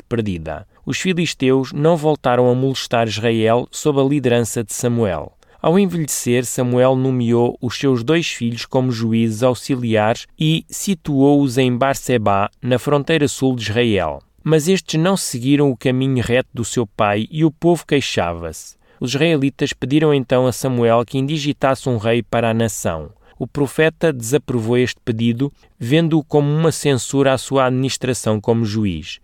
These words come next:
No entanto, Deus ordenou-lhe que nomeasse um rei, pois era ele o rejeitado. Seguindo as indicações de Deus, Samuel ungiu Saul como rei, primeiro de forma privada em Ramá e depois numa cerimónia pública em Mispa.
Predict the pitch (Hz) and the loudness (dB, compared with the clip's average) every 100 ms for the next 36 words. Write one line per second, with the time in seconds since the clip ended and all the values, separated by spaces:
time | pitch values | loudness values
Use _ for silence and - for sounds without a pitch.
0 | _ _ - 165 160 165 160 - 127 143 | _ _ -4 -2 0 2 0 0 0 2
1 | 127 139 127 123 117 120 113 - 123 123 | 4 2 2 0 2 0 -4 -4 0 0
2 | - 139 147 143 143 143 - 127 104 101 | -2 -2 0 2 2 0 -2 -4 -2 -4
3 | 82 82 - - 131 127 156 131 131 131 | -4 -8 -16 -6 -2 2 4 4 4 2
4 | 123 104 101 127 - 98 82 78 78 _ | 0 -2 -2 -4 -2 -4 -4 -8 -16 _
5 | _ _ - - 143 185 175 139 139 131 | _ _ -12 -6 0 2 2 0 0 -2
6 | - 123 - 110 101 101 117 127 - - | 0 -2 0 -2 -2 0 2 2 -2 -10
7 | - 135 131 151 147 135 110 131 - - | -4 -2 2 2 2 0 0 -2 0 0
8 | 107 113 120 - 117 113 104 87 78 - | 2 2 0 0 0 0 -2 -4 -4 -12
9 | _ _ - 131 135 165 156 135 147 135 | _ _ -2 0 2 2 0 -2 2 2
10 | 135 117 123 113 113 123 135 120 101 113 | 2 0 0 2 2 2 2 0 0 0
11 | 104 101 113 - 160 139 - 139 143 131 | 2 2 0 -2 -6 -6 0 4 4 2
12 | 143 143 123 165 151 131 131 131 110 - | -2 -2 -2 -2 0 2 2 0 -2 -2
13 | 117 123 113 127 117 135 123 127 117 - | 0 0 -2 -2 -2 0 0 0 -2 -4
14 | - 87 | -8 -8